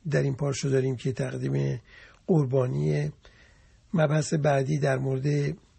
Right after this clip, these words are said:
شخصی که شبات رو خار کرده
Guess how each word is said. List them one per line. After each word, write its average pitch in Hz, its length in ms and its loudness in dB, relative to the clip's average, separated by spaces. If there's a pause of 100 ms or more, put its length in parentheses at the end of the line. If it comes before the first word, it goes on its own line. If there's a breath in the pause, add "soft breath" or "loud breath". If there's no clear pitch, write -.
(160)
شخصی - 460 -4
که 165 380 0 (1300 loud breath)
شبات 156 580 2
رو 196 100 0
خار 165 280 2
کرده 156 540 2